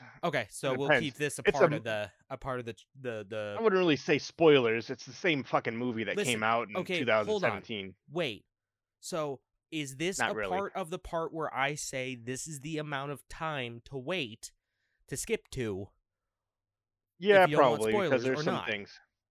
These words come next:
Speaker 1: What was that?
Speaker 2: Yeah, probably.
Speaker 1: Okay, so we'll, we'll keep it going.
Speaker 2: Um,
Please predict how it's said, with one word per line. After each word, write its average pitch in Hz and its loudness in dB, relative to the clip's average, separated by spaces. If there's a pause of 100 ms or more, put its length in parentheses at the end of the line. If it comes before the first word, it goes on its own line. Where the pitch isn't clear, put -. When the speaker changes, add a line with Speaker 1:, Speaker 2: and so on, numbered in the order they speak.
(800)
Speaker 1:
What 123 -12
was 127 -12
that? 151 -10 (960)
Speaker 2:
Yeah, 160 4
probably. 104 4 (380)
Speaker 1:
Okay, 147 -6 (240)
so 131 -6
we'll, 127 -8
we'll 120 -10 (220)
keep 143 -10
it 151 -12
going. 139 -12 (1300)
Speaker 2:
Um, 107 4